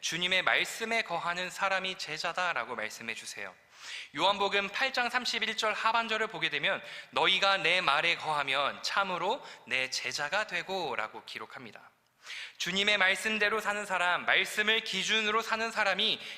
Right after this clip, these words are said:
예수님의 제자이다라고 말씀해 주시죠.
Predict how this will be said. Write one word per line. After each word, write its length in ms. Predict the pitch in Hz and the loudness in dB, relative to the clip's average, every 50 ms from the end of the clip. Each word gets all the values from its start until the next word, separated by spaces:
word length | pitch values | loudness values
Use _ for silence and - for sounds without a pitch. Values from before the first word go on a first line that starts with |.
| - - | -4 0
예수님의 560 | 123 139 156 160 - 175 165 160 160 151 151 | 0 0 0 -2 -4 -6 -4 -2 -2 -2 -2
제자이다라고 1200 | - - - 120 131 139 - 208 208 - 196 180 175 - 196 190 190 175 135 120 117 110 110 143 165 | -4 -6 -6 -8 -8 -4 -2 -2 -2 -2 -4 -6 -4 -2 -2 0 0 0 0 -2 -2 -4 -4 -6 -6
말씀해 520 | 151 110 104 101 - - 107 107 107 104 | -6 -6 -6 -8 -10 -14 -14 -14 -14 -12
주시죠. 440 | 104 - - - - - - 104 - | -12 -8 -8 -6 -6 -6 -8 -12 -14